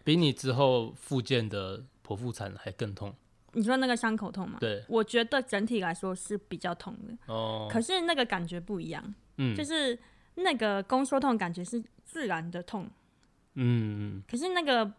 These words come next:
Speaker 2: 剖腹产痛就是，就是它就是刀伤啊。
Speaker 1: 哦。
Speaker 2: 你就是一痛你就知道，哦，不行，不行，我，我，我是生病了，或是说，
Speaker 1: 嗯。
Speaker 2: 不行，如果我现在不躺好，或是我现在下床，我会，我会很严重，我会受伤那种感觉。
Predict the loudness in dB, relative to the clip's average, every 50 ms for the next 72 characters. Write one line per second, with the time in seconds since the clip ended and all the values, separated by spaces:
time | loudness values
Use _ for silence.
0 | -6 -2 -2 0 0 2 2 2 2 2 2 2 2 2 0 -2 -4 -4 -8 -8
1 | -10 -10 -10 -10 -6 -2 -2 -2 -2 -2 -6 -4 -2 0 0 0 -2 -4 -6 -6
2 | -6 -6 -8 -8 -10 -12 -10 _ 0 2 4 6 6 6 6 6 4 2 0 0
3 | 0 0 0 0 0 2 4 4 6 6 6 2 2 2 4 6 6 6 4 2
4 | 0 0 0 0 0 0 0 0 -2 -2 -2 -4 -4 -6 -6 -6 -6 -6 -6 -6
5 | -10 -16 -14 -10 -8 -8 -6 -6 -6 -2 0 0 0 0 -2 -4 -4 -4 -2 0
6 | 0 0 2 0 0 -2 -2 -4 -6 -12 _ _ _ _ -2 0 0 2 2 4
7 | 6 6 6 6 6 4 2 0 2 2 2 2 0 -2 -6 -12 -20 -20 _ _
8 | -4 -4 -2 2 2 4 4 4 4 4 4 4 4 4 4 4 2 2 2 2
9 | 4 6 6 6 4 2 -4 -10 -4 2 6 6 6 6 4 2 0 0 0 0
10 | 0 2 2 2 0 -2 -6 -12 _ _ _ _ _ -4 0 2 2 2 2 0
11 | -2 -4 -4 -4 -4 -4 -4 -2 -2 -2 -2 -2 0 0 -2 -2 -2 -6 -6 -6
12 | -4 -4 -4 -4 -6 -8 -10 -10 -10 -12 -12